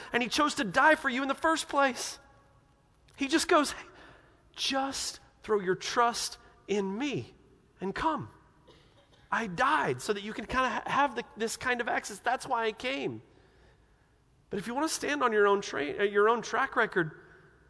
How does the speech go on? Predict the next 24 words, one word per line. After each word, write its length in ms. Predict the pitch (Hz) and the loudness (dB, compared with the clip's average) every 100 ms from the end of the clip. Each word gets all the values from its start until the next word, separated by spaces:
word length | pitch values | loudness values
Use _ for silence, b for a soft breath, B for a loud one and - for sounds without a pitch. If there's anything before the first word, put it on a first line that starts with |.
| b _ - | b _ -14
it's 160 | - | -8
not 140 | 220 190 | -6 -2
gonna 140 | 214 | 0
work. 340 | 220 139 - - - _ _ _ _ | 0 -2 -4 -12 -20 _ _ _ _
You'll 140 | 151 | -4
just 240 | 165 180 - | -2 -4 -6
be 100 | 190 | -4
the 140 | 180 | 0
others. 280 | 175 143 110 | 0 0 -6
But 140 | - | -8
if 160 | 123 - | -10 -6
you 80 | 160 | -4
wanna 140 | 160 | -2
be 120 | 131 | -4
known 680 | 107 110 127 143 160 175 175 | -8 -8 -6 -2 0 0 -4
by 240 | 135 127 123 | -4 -4 -4
me, 460 | 120 127 160 202 202 b b b b b b b _ _ | -4 -4 -4 -4 -10 b b b b b b b _ _
then 120 | - | -6
you 80 | 139 | -6
put 200 | 135 151 | -6 -8
your 80 | 139 | -10
faith 380 | - 127 117 - | -8 -8 -8 -10
in 140 | 95 | -14
me. 180 | 90 85 | -14 -18